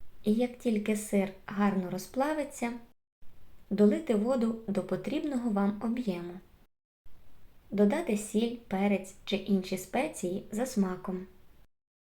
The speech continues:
та проварити буквально п'ять хвилин.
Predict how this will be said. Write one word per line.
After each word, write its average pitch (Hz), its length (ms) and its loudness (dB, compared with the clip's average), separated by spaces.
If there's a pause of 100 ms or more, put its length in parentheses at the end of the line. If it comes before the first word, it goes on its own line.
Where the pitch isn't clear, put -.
(160)
та 202 100 2
проварити 202 760 0
буквально 220 640 0
п'ять 196 400 -2
хвилин. 175 520 -4